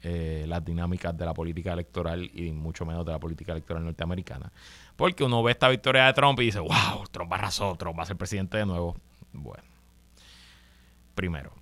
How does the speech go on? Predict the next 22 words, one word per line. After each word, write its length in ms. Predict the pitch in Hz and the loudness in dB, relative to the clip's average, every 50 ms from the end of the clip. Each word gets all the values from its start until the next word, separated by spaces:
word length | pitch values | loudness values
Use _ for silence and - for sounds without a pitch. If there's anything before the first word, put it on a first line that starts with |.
| - | -6
la 140 | - 98 101 | -2 0 2
participación 640 | - 110 104 90 98 104 90 101 95 - - 117 127 | 4 2 2 2 0 0 0 0 2 2 4 6 6
ayer 180 | 131 131 127 131 | 8 8 8 6
fue 220 | - - 127 117 | 6 4 2 4
raquítica. 680 | 127 117 107 98 82 - 87 85 80 - - - - - - - - - - _ _ - - - - - | 4 2 2 2 0 0 -4 -8 -8 -10 -14 -18 -18 -18 -20 -20 -20 -20 -20 _ _ -20 -20 -20 -20 -20
Solamente 500 | - - - - 101 104 107 113 117 107 | -18 -6 -2 0 2 4 2 2 2 2
votaron 380 | 117 107 101 110 113 117 120 104 | 2 4 4 4 4 2 0 -4
ciento 600 | - - - 117 117 135 135 - - 147 127 - - | -6 0 2 4 4 4 2 0 0 0 0 0 -2
diez 320 | 107 95 98 92 90 85 | -2 0 2 2 2 2
mil 400 | 82 87 90 92 104 110 - - - | 2 2 2 4 4 2 0 -2 -4
electores 680 | - 95 92 87 - - - 87 85 87 92 98 - - - | -4 -2 -2 -2 -4 -6 -4 -4 -2 -2 -2 -4 -6 -10 -8
en 220 | - 92 90 90 | -6 -4 -2 -2
Iowa, 540 | 92 90 82 78 73 76 78 80 82 - - - | -2 -2 -2 -2 -4 -4 -4 -4 -4 -4 -6 -4
lo 240 | 87 87 85 80 - | -4 -2 -2 -2 -4
que 340 | - 85 85 85 85 85 - _ _ - - | -6 -4 -4 -4 -4 -6 -8 _ _ -18 -10
quedó 240 | - - 90 92 95 | -6 -2 -2 0 0
muy 280 | 92 90 92 104 117 113 | 0 0 2 0 0 0
por 180 | - - 101 | 0 0 0
debajo 340 | 95 90 95 98 104 104 95 | 2 4 4 4 4 4 2
de 60 | 87 | 2
las 100 | 85 85 | 2 0
expectativas 680 | 87 - - 85 78 - 80 73 95 90 82 78 - | -2 -2 -4 -6 -6 -6 -6 -4 -4 -4 -4 -4 -6